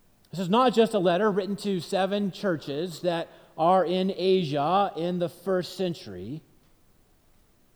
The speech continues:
Though they are local and they have some local things to say, it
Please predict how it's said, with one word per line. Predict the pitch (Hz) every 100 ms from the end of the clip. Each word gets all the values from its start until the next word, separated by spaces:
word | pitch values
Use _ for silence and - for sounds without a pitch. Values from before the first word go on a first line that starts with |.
| _ _ _ _
Though | - 190
they | 208
are | 262
local | 202 220 240 165 160
and | 196
they | 175
have | 208 202
some | 226 196
local | 190 214 196
things | 175 196 180
to | -
say, | 143 220 226 165 190
it | -